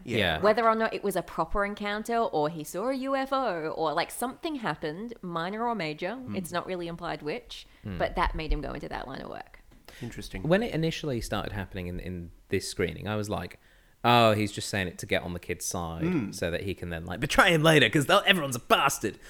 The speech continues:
Speaker 3: Yeah.
Speaker 2: And then obviously that doesn't turn out. Um, you know, he's there almost as a father figure, as you, as you do say, a potential father figure going forward. <laughs> Um, but yeah, he's, my reading of it this time was, yeah, he, he has had some sort of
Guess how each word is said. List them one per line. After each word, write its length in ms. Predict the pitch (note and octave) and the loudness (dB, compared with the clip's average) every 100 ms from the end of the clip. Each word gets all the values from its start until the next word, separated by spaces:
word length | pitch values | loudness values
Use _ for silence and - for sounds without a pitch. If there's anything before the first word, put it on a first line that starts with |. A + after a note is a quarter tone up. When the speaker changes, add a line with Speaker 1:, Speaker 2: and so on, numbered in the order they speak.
| - | -8
Speaker 3:
Yeah. 80 | - - | -4 2
Speaker 2:
And 140 | A#2+ | 4
then 300 | A#2 A2 - _ - - | 4 2 -4 _ -20 -8
obviously 280 | A2 G2 - | -8 -6 -4
that 180 | G#2+ E2+ | -2 -2
doesn't 260 | G#2+ A2+ - | -4 -6 -6
turn 220 | A2+ B2 G3 | -6 -4 -6
out. 160 | - - - | -10 -8 -2
Um, 400 | G#2 G2+ G2 - | 0 0 -2 -4
you 80 | A2+ | -4
know, 80 | F2+ | -2
he's 160 | B2 | -2
there 220 | F#2+ A2+ - | 0 0 0
almost 340 | G2 G2 F#2+ - | -6 -6 -6 -6
as 120 | A2+ | -4
a 100 | C#3 | -4
father 320 | - C#3+ A#2 | -2 -4 -4
figure, 320 | - F2+ F#2 | -2 -2 -2
as 140 | G2 F#2+ | -4 -4
you, 80 | - | -4
as 140 | F#2+ | -2
you 80 | F#2+ | -2
do 180 | G2+ G2+ | -2 -4
say, 400 | - B2 F2+ F2+ | -4 -4 -4 -8
a 80 | G2 | -10
potential 400 | - F#2+ G2+ C3+ | -6 -6 -4 -6
father 340 | B2+ C#3+ C#3+ | -4 -2 -2
figure 260 | G#2 F#2+ G#2 | -2 -4 -4
going 320 | G2+ G2+ B2+ | -4 -4 -4
forward. 380 | - C3+ C3+ - - - - | -4 -6 -6 -12 -16 -20 -6
<laughs> 280 | D#4 - - | -6 -4 2
Um, 480 | A#2 A#2+ B2 A#2+ - - - | 6 8 8 4 -4 -12 4
but 280 | D#3+ D3+ - _ _ - - - - - | 6 6 2 _ _ -18 -16 -16 -20 -4
yeah, 300 | - G#3+ B2 | 2 4 2
he's, 400 | F#2+ G#3 G3+ - - _ - _ _ _ _ - _ _ _ _ _ - - | 0 -4 -4 -8 -10 _ -20 _ _ _ _ -20 _ _ _ _ _ -20 -2
my 120 | G3+ A#3 | 2 4
reading 280 | A3+ G3+ | 4 4
of 80 | D#3 | 2
it 80 | C3+ | 2
this 160 | A#2+ - | 0 -2
time 200 | A#2 A2 | -2 -2
was, 160 | A2 | -2
yeah, 180 | E3+ B2 | 2 2
he, 160 | G#2+ C3+ | 0 -2
he 260 | C3 D3+ | 0 0
has 180 | C#3+ C3+ | 0 -2
had 220 | A#2+ G#2+ | -4 -4
some 220 | - G2+ F#2+ | -4 -4 -4
sort 320 | G2+ F2+ - | -4 -4 -6
of 220 | E2+ | -8